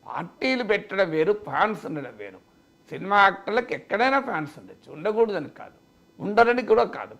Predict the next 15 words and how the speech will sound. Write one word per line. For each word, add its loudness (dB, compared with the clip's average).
కానీ 0
దాన్ని 6
బట్టి 0
మీరు 0
పార్టీలు 0
పెడతారు 0
అనే -2
కంక్లూజన్కి 0
వస్తే 2
అది -8
చాలా, 4
ఆ, -12
బేస్‌లెస్ -4
కంక్లూజన్ -12
అవుతుంది. -20